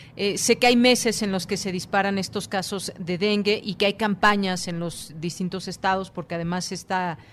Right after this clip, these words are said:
eh, pues esta enfermedad producida por un mosquito, eh, se da en ciertos climas tropicales y demás, y, y además hay tipos de dengue.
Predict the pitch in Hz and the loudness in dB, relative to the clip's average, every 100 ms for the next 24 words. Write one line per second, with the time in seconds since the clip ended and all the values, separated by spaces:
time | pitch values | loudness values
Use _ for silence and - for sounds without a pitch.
0 | - - - 170 165 160 156 147 180 170 | -20 -20 -8 -4 -2 -2 -4 -4 -6 -6
1 | 180 202 208 180 185 190 190 190 165 151 | -4 -4 -4 -2 0 0 0 -4 -6 -6
2 | 180 175 180 170 175 175 175 131 170 180 | -6 -6 -6 -4 -4 -4 -6 -6 -6 -6
3 | - 220 208 202 202 - - - - 175 | -4 -6 -2 -2 -2 -8 -20 -20 -10 -6
4 | 175 170 170 165 - 196 180 190 190 185 | -4 -2 -4 -4 -6 -4 0 2 2 0
5 | 175 - - 190 190 - 190 - - - | -2 -4 -2 0 0 -2 -4 -4 -8 -4
6 | 214 247 220 180 175 175 170 170 202 202 | 0 2 4 2 -2 -6 -6 -4 0 0
7 | 196 185 185 185 202 196 - 220 208 214 | 0 -2 -4 -2 -2 -4 -8 -8 -2 0
8 | 214 240 254 277 - 240 254 214 196 196 | 2 0 -2 -4 -6 -2 -2 -2 -2 0
9 | 208 190 170 | 0 0 -4